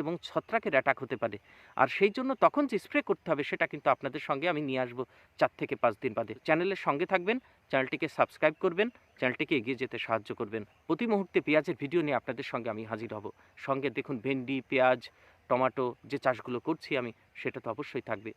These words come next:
ধান চাষ করব, কুলবাগান, মাল্টা, সমস্ত কিছু আপনাদের সঙ্গে কিন্তু শেয়ার করি। তো আসুন সম্পূর্ণ ভিডিওটা দেখি।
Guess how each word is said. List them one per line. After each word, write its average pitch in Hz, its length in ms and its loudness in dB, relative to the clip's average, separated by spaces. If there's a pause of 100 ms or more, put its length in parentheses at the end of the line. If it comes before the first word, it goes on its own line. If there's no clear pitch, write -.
(120)
ধান 120 180 -4
চাষ 127 120 -4 (100)
করব, 110 160 -6 (680)
কুলবাগান, 113 480 0 (360)
মাল্টা, 113 300 4 (340)
সমস্ত 180 220 -2 (120)
কিছু - 220 -6
আপনাদের 123 320 -4
সঙ্গে 120 240 -6
কিন্তু 117 240 -8
শেয়ার 107 240 -2
করি। 104 140 -10 (460)
তো - 100 8
আসুন 262 240 2
সম্পূর্ণ 240 260 2 (100)
ভিডিওটা 185 400 0
দেখি। 104 200 -8